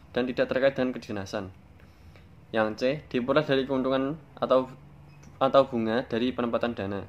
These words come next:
Investasi atau kepemilikan saham pribadi yang berlaku secara umum dan tidak terkait dengan kedinasan.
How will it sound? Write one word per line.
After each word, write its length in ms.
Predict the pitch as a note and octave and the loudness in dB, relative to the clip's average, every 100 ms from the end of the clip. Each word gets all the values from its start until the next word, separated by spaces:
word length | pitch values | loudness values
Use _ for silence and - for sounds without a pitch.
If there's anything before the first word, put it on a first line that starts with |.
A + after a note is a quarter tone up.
| - - - - - - - - - - - - - - - - - - - - | -14 -20 -20 -20 -20 -20 -20 -20 -20 -20 -20 -20 -20 -20 -20 -20 -20 -20 -10 -6
Investasi 640 | B2 B2+ B2 A2 - C3 | -2 0 2 0 0 0
atau 200 | B2 B2 | 2 2
kepemilikan 520 | C#3+ C#3 C#3 C3 C3 C3+ | 0 0 -2 0 -2 0
saham 200 | A#2+ B2 | 0 0
pribadi 520 | B2+ A2+ A2 A#2+ C3 | -2 -4 -2 -2 -2
yang 80 | C#3 | -2
berlaku 240 | B2 A#2+ | 0 0
secara 280 | C3 B2 A2+ | 2 2 2
umum 280 | G#2+ A#2 C3 | 2 -4 -6
dan 120 | A#2+ | -6
tidak 280 | A#2+ A#2+ B2 | -2 -2 0
terkait 200 | A#2+ A#2+ | 0 0
dengan 240 | A#2+ A#2 B2 | -2 -2 -2
kedinasan. 600 | B2 - G#2+ G2+ G2 | -4 -6 -6 -4 -6